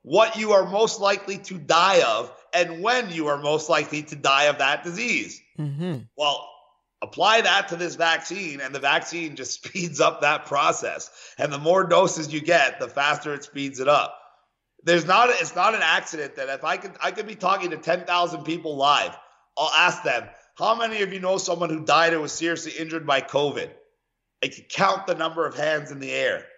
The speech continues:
Speaker 2: Mm-hmm.
Speaker 1: Then I ask, "How many of you know someone who was injured or killed by the covid vaccine?" And virtually every hand in the air goes up.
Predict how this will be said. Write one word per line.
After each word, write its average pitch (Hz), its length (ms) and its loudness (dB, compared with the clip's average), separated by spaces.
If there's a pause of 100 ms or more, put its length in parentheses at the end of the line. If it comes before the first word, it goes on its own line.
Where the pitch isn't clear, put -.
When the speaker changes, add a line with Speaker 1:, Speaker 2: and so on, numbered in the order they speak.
(340)
Speaker 2:
Mm-hmm. 170 300 -8
Speaker 1:
Then 196 160 2
I 208 100 6
ask, 180 360 4
"How 190 160 0
many 196 160 -8
of 175 80 -10
you 175 80 -12
know 185 120 -6
someone 175 300 -6
who 156 60 -6
was 147 160 -10
injured 180 280 -4
or 160 120 -2
killed 180 340 0
by 147 120 6
the 143 100 -2
covid 156 400 0
vaccine?" 147 680 0 (340)
And 139 160 -2
virtually 160 520 0
every 165 320 4
hand 147 320 2
in 147 100 -8
the 135 140 -4
air 135 180 2
goes 120 300 -2
up. - 280 -2